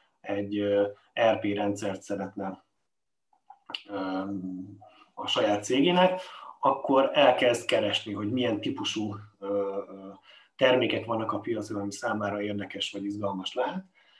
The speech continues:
És hogy tovább megyek, nem csak ő, hanem kiadja ezt, meg egy nagyobb cégnél van, akkor, ö, kiadja ezt a, a alatta lévő kollégáknak, akár egy teamnek, hogy nézzenek utána. És itt jön az érdekesség, amit a LinkedIn is mond, hogy egy, ö,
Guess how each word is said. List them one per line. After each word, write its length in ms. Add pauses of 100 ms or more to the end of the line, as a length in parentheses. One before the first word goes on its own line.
És 100
hogy 120
tovább 280
megyek, 260
nem 140
csak 200
ő, 100
hanem 300
kiadja 380
ezt, 120
meg 100
egy 60
nagyobb 280
cégnél 400
van, 200
akkor, 420
ö, 180
kiadja 440
ezt 240
a, 80
a 420 (220)
alatta 360
lévő 360
kollégáknak, 720
akár 280
egy 120
teamnek, 400
hogy 280
nézzenek 520
utána. 400 (400)
És 140
itt 120
jön 120
az 120
érdekesség, 680
amit 200
a 40
LinkedIn 340
is 180
mond, 220
hogy 240
egy, 260
ö, 200